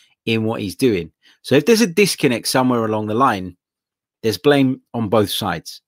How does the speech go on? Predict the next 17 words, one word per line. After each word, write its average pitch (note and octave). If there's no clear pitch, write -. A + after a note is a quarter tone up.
And, G#2+
and A2
that's A#2
the A2+
kind G#2
of F#2
point. F2+
You E3+
know, D3
uh, C#3+
there D3+
were D#3+
some D#3
comments D#3
yesterday. B2
We A#2+
were, B2+